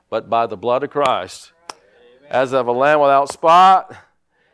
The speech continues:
Speaker 1: and without blemish.
Speaker 2: Yeah.
Speaker 1: God looked him over and he said, "Hey, your lamb's perfect." And he was sacrificed on our behalf. Praise God. Amen. And now the death angel has to pass us by.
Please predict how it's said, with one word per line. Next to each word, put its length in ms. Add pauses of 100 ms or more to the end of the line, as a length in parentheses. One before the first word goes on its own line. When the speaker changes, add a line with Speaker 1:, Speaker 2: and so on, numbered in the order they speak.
(200)
Speaker 1:
and 240
without 400
blemish. 640
Speaker 2:
Yeah. 520
Speaker 1:
God 220
looked 220
him 200
over 240
and 60
he 40
said, 180
"Hey, 160
your 160
lamb's 280
perfect." 600 (280)
And 120
he 60
was 140
sacrificed 600
on 160
our 160
behalf. 560
Praise 360
God. 420 (840)
Amen. 600 (360)
And 120
now 160
the 100
death 220
angel 280
has 180
to 80
pass 300
us 200
by. 480